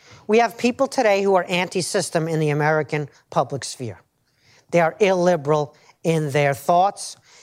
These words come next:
in what they say should happen, in their, uh, critique of the judiciary, the press, the Congress, whatever it might be, right? However, we have liberal institutions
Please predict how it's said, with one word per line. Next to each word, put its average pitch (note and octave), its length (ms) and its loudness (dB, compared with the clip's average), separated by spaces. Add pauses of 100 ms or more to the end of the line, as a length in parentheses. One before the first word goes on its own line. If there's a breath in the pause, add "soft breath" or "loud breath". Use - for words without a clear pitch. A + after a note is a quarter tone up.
(140)
in D3+ 160 -2
what D#3 220 0
they D3 160 0
say D#3+ 340 0
should D#3 280 -2
happen, F3 520 0 (240 loud breath)
in D#3 240 -2
their, C#3+ 300 0 (340 soft breath)
uh, C#3 100 -4
critique F#3+ 600 -2
of D3 300 0
the C#3 100 -4
judiciary, D3+ 920 0
the B2 100 -8
press, D#3 720 -2 (320 soft breath)
the B2+ 80 -10
Congress, D3+ 680 -2
whatever C3+ 360 -2
it C3 40 -6
might C3+ 300 -4
be, C3+ 220 -2 (100)
right? C3 240 -8 (960 soft breath)
However, G#3+ 400 4
we G3 200 2
have F#3+ 360 2
liberal F3+ 400 2
institutions F3+ 880 -2